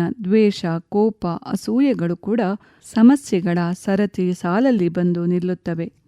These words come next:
ಇಂತಹ ಬದುಕಿನ ಏಳು ಬೀಳಿನಲ್ಲಿ, ಕಷ್ಟಗಳ ಹೊಡೆತದಲ್ಲಿ ನಗುವನ್ನು ಹೃದಯದಲ್ಲಿ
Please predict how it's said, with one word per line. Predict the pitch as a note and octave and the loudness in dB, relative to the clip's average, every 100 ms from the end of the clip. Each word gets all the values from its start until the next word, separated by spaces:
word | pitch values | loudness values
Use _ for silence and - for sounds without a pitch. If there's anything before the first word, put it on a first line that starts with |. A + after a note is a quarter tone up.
| _ - | _ 0
ಇಂತಹ | A3+ C4+ D4+ A3 G3 F3+ | 6 6 6 -4 -2 -2
ಬದುಕಿನ | F3+ G3 G#3 - F#3 F#3 - - | -2 -2 -4 -2 0 0 -2 0
ಏಳು | A3 D4 C4+ | 2 4 2
ಬೀಳಿನಲ್ಲಿ, | E3 F3+ E3+ F3 F3 G#3+ F#3+ G3 _ _ _ - | 2 0 2 0 0 -2 -4 -6 _ _ _ -6
ಕಷ್ಟಗಳ | C#4 - - G#3+ F3+ | -6 -6 -6 -2 -2
ಹೊಡೆತದಲ್ಲಿ | F3+ F#3 F3+ F3 F3 F3+ A#3 F#3 G3+ _ _ _ | -2 -2 -4 -4 -4 -4 -4 -4 -8 _ _ _
ನಗುವನ್ನು | G#3+ A#3 C4+ C#4 F#3+ F3 F3 | 0 0 2 2 4 2 0
ಹೃದಯದಲ್ಲಿ | F3 F#3+ G#3+ A#3+ F#3 F3 F3+ E3+ | -2 -2 2 2 0 -2 -2 -4